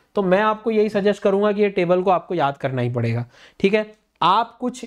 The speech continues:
इसमें ना एग्जांपल्स याद कर सकते हैं। देखो जैसे, जैसे मैं ग्रेफाइट कह रहा था मेटामॉर्फिक, ये शेल से बनेगा, आगे स्लेट बन जाएगा, फाइलाइट बन जाएगा, ये सब मेटामॉर्फिक रॉक है।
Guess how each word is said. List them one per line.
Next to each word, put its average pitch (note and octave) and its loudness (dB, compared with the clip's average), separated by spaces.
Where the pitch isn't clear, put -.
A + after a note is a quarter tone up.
इसमें G3 0
ना G#3 -2
एग्जांपल्स D#3 0
याद D3 2
कर C#3 -4
सकते - -10
हैं। B2 -6
देखो D3 2
जैसे, A#2+ -6
जैसे E3 2
मैं G3+ 0
ग्रेफाइट F3+ 0
कह F3+ 0
रहा F3 2
था F3 -2
मेटामॉर्फिक, D3+ -2
ये F3 2
शेल F3+ 0
से F#3+ 2
बनेगा, F3+ 2
आगे F3 0
स्लेट E3+ 0
बन D#3+ -2
जाएगा, D3 2
फाइलाइट D#3 0
बन D3+ -4
जाएगा, D3+ 0
ये E3+ 2
सब E3+ -2
मेटामॉर्फिक D3+ 0
रॉक C#3 0
है। C#3+ -10